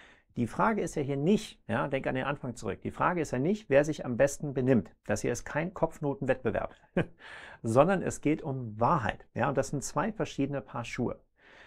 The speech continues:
Die Frage ist auch nicht, und das musst du deiner Gruppe dann helfen, gedanklich klarzukriegen, die Frage ist nicht, in welchen Weltanschauungen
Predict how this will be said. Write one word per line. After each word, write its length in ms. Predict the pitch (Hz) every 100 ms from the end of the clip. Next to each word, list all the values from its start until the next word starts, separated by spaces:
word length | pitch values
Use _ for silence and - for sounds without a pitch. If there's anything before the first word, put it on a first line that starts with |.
| - _ -
Die 80 | 123
Frage 340 | - 170 190
ist 160 | - -
auch 320 | 113 104 -
nicht, 560 | 107 101 120 135 - -
und 100 | 131
das 180 | 131 -
musst 200 | 160 -
du 60 |
deiner 200 | 156 139
Gruppe 240 | 123 160 147
dann 140 | 131
helfen, 320 | 113 180 -
gedanklich 420 | 110 104 113 117 113
klarzukriegen, 640 | 123 - 110 - 107 151 - - _
die 80 | 127
Frage 300 | - 165 180
ist 140 | 139
nicht, 220 | 160 208 -
in 240 | 131 110
welchen 420 | 123 170 - 147
Weltanschauungen 840 | 117 175 120 107 - 101 113 135